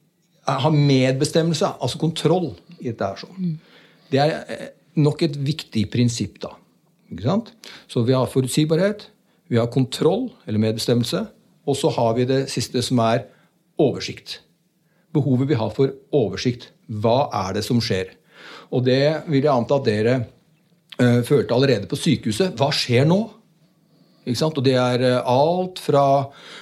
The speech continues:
Speaker 1: hva kommer til å skje med familien, men det er også praktiske ting. Hvordan, hva er det, hvordan er det med begravelse? Eh, hvor, hvor skal han være hen? Eh, altså alt sånne ting. Og det å få oversikt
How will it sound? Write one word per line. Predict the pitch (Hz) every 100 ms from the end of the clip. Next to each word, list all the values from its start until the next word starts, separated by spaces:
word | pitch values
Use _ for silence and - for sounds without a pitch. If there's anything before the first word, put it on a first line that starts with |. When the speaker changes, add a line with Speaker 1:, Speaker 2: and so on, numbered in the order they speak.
| -
Speaker 1:
hva | 120 131
kommer | 123 98
til | 117
å |
skje | - 98
med | 104
familien, | 120 107 110 190
men | 202
det | 151
er | 95
også | 190
praktiske | - - - - 175 - 180
ting. | 190 156 85 _ _ -
Hvordan, | 120 143 175
hva | 127 135
er |
det, | 120
hvordan | 135 156 120
er |
det | 131
med | 147 156
begravelse? | 92 117 156 170 - 202 165 98 - - - -
Eh, | 117
hvor, | 117 139
hvor | 123 131
skal | 123 123
han | 156 143
være | 160 175 131 101
hen? | 110 196 139 85 - -
Eh, | 117 110 107 - -
altså | 123 -
alt | 151 170 -
sånne | 165 147
ting. | 175 190 - - - -
Og | 143
det | 139
å | 139
få | 170 -
oversikt | 185 175 131 101 104 160 165 -